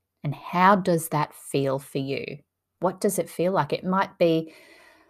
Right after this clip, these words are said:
well, success might be more adventure, more fun, more excitement. Okay, so how can you employ those things?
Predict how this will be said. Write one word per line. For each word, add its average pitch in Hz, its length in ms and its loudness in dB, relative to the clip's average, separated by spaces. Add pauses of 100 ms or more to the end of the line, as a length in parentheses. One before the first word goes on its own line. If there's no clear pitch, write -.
(280)
well, 185 80 -2
success 190 520 0
might 196 300 -2
be 196 120 2
more 190 220 4
adventure, 151 800 0
more 160 140 0
fun, 160 540 0
more 151 140 2
excitement. - 1040 -6 (720)
Okay, 185 600 0 (640)
so - 200 0
how 196 680 4
can 180 420 -2 (360)
you 190 540 2 (340)
employ 165 640 -2
those 151 380 -6
things? 135 600 -10